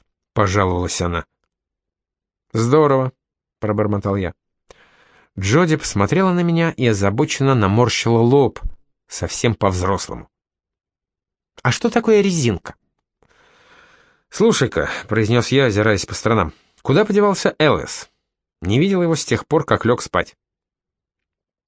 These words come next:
Она просияла. "Спорим, я знаю?" Путаясь в моей футболке,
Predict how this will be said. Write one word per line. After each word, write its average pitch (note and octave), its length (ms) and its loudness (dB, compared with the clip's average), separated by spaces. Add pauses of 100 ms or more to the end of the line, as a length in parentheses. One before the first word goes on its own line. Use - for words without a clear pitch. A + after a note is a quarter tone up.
(340)
Она A#2+ 200 0
просияла. E2 600 -6 (1040)
"Спорим, G#3+ 340 2
я A2+ 160 2
знаю?" A#2 340 0 (1400)
Путаясь E3+ 560 -2
в G#2 100 -4
моей G2+ 280 4
футболке, D3 720 -4